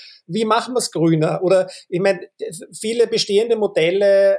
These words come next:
äh, die wir versuchen, ja, den Kreisler an der Ecke, der ist schön, aber der wird uns sozusagen jetzt... Äh, global nicht helfen. Äh, andererseits ist da sozusagen alles, was uns die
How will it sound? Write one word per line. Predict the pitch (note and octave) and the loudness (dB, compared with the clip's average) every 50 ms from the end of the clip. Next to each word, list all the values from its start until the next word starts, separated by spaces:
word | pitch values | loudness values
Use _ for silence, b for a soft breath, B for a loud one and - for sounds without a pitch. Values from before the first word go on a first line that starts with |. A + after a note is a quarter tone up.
| - F3+ | -2 -2
äh, | F3 F3 E3+ E3+ E3+ F3 F3 E3+ | 0 2 4 4 4 2 2 0
die | F#3+ G3 | -2 -2
wir | F#3+ F#3+ | -2 -2
versuchen, | F3+ - E3 - - G3 G#3 A#3+ - - A#3+ A#3 A#3+ B3 | -2 -2 -2 -2 -2 -2 -4 -4 -10 -10 -12 -10 -8 -4
ja, | G#3+ F3 E3+ F#3+ | 0 0 2 2
den | - G3 F3+ E3+ | 2 0 -2 -2
Kreisler | F3 D#3+ D#3 F3+ F3+ - F#3+ | 0 0 0 0 0 -2 -2
an | F3 E3+ | -2 0
der | F3 - - | -2 -2 -2
Ecke, | E3 F3 - - - | -4 -8 -6 -6 -4
der | - E3 E3 | -2 -2 -2
ist | D#3 - | -2 -2
schön, | - - E3+ E3 F3 G3+ A3 A#3+ A#3 - | -4 -2 0 2 2 2 2 0 -4 -6
aber | F#3 E3 F3+ F3 | -2 0 0 0
der | E3 E3+ E3+ F3 E3+ | 0 0 0 0 0
wird | F3 F3 F3 - | -2 -4 -4 -6
uns | E3+ E3 - | -8 -6 -6
sozusagen | - E3+ D#3 F3 D#3+ - E3+ D#3+ D#3 E3 | -8 -8 -10 -10 -8 -4 -4 -4 -4 -4
jetzt... | D#3+ D3+ - - - - - | -6 -6 -6 -6 -6 -6 -6
Äh, | E3+ D#3 D#3+ D#3+ D#3+ - F3 E3+ - - - _ _ - - - _ _ - | -6 -6 -4 -4 -6 -6 -6 -8 -10 -12 -20 _ _ -20 -20 -20 _ _ -8
global | - F3 E3 E3 D#3 C#3 C#3 D#3+ F3+ | -6 -4 -4 -4 -4 -4 -2 -2 -2
nicht | F#3 F#3+ - - - | -4 -4 -6 -4 -2
helfen. | E3 D#3+ D#3+ F#3+ G3+ - - A3 A3 A3+ B3+ A#3+ B B B B B B B - | -2 0 0 -2 -4 -6 -8 -8 -10 -10 -10 -12 B B B B B B B -6
Äh, | - F3+ | -4 -2
andererseits | G3 F#3 F#3+ G#3 G#3 F#3 G#3 - G3+ G3 G3+ | 0 0 2 2 2 2 2 2 0 0 0
ist | F#3+ - - | -2 -2 0
da | G#3+ F#3+ F#3 G3 - | 2 2 2 2 -2
sozusagen | - - F3 E3 F#3 E3+ F3+ F3 F3 | -4 -6 -4 -4 -2 0 0 0 2
alles, | - F3 F3+ F3 - | 2 2 2 2 0
was | F3+ E3+ - | -2 -2 -2
uns | F#3 E3+ - - | -2 -4 -6 -4
die | - F3+ E3+ E3+ E3+ D#3+ D#3+ - | -2 0 2 2 2 0 -2 -4